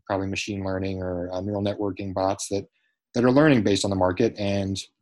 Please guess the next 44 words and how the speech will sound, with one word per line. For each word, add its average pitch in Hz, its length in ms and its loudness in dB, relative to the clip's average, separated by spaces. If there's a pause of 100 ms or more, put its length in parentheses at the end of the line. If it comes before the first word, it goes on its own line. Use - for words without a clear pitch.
(140)
they 113 80 0
might, 123 200 0
might 120 140 4
not 113 120 0
be 104 120 4
optimized 107 640 2
to - 60 -6
be 101 80 4
exploiting 95 460 0
human 95 180 -2
psychology, 95 480 0
but 98 200 -2
they're 107 100 -2
exploiting 113 320 2
human 101 160 0
psychology 95 460 -2
either 90 160 0
way 85 280 -2 (360)
because 92 280 -2
humans 127 220 4
are 107 80 6
emotional. 98 560 -2 (400)
And 98 320 0
what 117 160 0
you 104 80 0
can 151 140 2
do 143 220 10
is 101 100 6
you 101 60 0
can 104 80 2
get 113 260 2
emotional 113 400 2
humans 104 580 0
to 104 300 6
give 127 240 4
you 107 100 2
free 113 200 -2
liquidity. 110 480 0 (300)
And 98 100 -6
so 117 60 0
there's, 107 180 2
there's 110 360 -2 (180)
liquidity 120 380 4
bounties. 90 540 -2